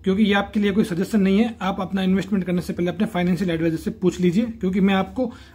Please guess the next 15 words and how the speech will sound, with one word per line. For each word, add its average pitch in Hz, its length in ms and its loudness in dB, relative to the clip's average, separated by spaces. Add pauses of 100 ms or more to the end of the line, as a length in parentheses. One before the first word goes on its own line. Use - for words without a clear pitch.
अपनी 214 320 6
स्ट्रेटजी 190 340 -4
बता 180 180 -4
रहा 190 100 0
हूँ, 247 180 -2
आप 190 200 -4
लोगों 196 200 -4
के 196 100 -4
लिए 185 120 0
ये 180 140 0
कोई 190 120 -2
सजेशन 165 320 -4
नहीं 151 180 -4
है। 135 60 -10 (400)
देखो, 175 200 6